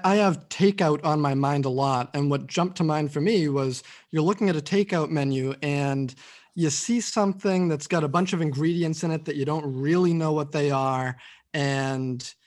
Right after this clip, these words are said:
you pass on that and you just go with what you know. Um, you know, and that <laughs>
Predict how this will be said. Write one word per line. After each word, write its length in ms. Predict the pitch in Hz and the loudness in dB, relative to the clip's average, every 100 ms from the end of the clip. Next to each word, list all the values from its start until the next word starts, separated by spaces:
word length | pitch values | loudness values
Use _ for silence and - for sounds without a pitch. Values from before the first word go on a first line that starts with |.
| _ _ _ _ | _ _ _ _
you 280 | 214 185 196 | -4 2 2
pass 440 | 202 208 214 208 190 | 2 0 0 0 0
on 220 | 165 156 | 0 0
that 300 | 147 165 170 | -2 -4 -4
and 100 | 151 | -4
you 120 | 143 | -2
just 320 | 135 165 - | -4 -6 -4
go 140 | 175 160 | 0 0
with 200 | 151 147 | 0 -2
what 240 | 147 151 | -4 -2
you 100 | 139 | -2
know. 460 | 135 143 123 139 - _ - _ _ - | 0 -2 -2 -6 -14 _ -20 _ _ -6
Um, 460 | 127 120 117 107 - | -4 -4 -6 -10 -12
you 120 | - 139 | -6 -4
know, 160 | 135 | -2
and 140 | 131 127 | -2 -2
that 180 | 127 - | -4 -6
<laughs> 0 | - | -4